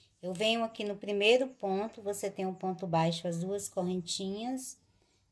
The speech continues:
venho nessa segunda corrente e prendo com um ponto baixíssimo. E finalizamos assim a carreira trinta e dois. Nela você fez blocos de dezessete pontos altos em baixo relevo,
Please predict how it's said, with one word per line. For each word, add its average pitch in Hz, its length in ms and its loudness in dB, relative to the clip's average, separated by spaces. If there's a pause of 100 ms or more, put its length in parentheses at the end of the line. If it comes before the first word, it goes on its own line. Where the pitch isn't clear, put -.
venho 190 320 0
nessa 185 320 -4
segunda 185 480 -2
corrente 202 1000 -2 (720)
e 180 60 -14
prendo 196 500 -4
com 220 260 -4
um 233 60 -4
ponto 202 400 -4
baixíssimo. 151 1000 -2 (640)
E 240 160 0
finalizamos 214 800 0
assim 185 300 -2
a 220 80 -2
carreira 214 580 0
trinta 247 400 0
e 302 80 2
dois. 160 640 -2 (1000)
Nela 226 400 4
você 240 360 2
fez 226 800 2
blocos 202 580 4
de 202 100 -4
dezessete 196 800 4
pontos 214 540 -6
altos 185 580 4
em 185 140 4
baixo 170 340 4
relevo, 202 720 0